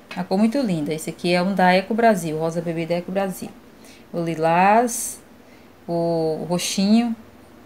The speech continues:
da Eco Brasil. E aqui o roxo da Fial, que aí fica parecendo um cinza. Nossa, fica muito feia a cor aqui. <laughs> Assim fica melhor, mas não fica igual ainda. E aqui um azul marinho.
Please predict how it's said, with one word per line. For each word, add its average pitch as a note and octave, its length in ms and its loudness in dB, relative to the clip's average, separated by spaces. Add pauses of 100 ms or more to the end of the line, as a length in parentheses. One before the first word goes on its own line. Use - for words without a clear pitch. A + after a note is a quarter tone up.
(120)
da D3+ 80 -4
Eco D#3+ 160 -2
Brasil. D#3+ 600 0 (920)
E E3+ 80 -4
aqui E3 180 -6
o E3+ 180 -2
roxo F3 380 -4
da D#3+ 80 -2
Fial, F#3+ 640 4 (300)
que D#3+ 80 -4
aí D#3+ 80 0
fica F3 160 -6
parecendo F3 340 -4
um F3 40 -6
cinza. G#3 440 2
Nossa, F3 220 -6
fica - 120 0
muito A3+ 200 2
feia D#3 260 -2
a D#3 40 -6
cor D#3 180 -8
aqui. - 260 -14
<laughs> - 640 -12
Assim - 240 -6
fica F#3+ 200 -2
melhor, F3+ 340 4
mas F3+ 140 2
não F#3+ 80 2
fica G#3 200 -4
igual F#3+ 260 6
ainda. D#3 340 -2 (500)
E F3+ 100 2
aqui F#3+ 300 4
um A#3+ 160 4
azul G#3+ 280 6
marinho. A3 500 4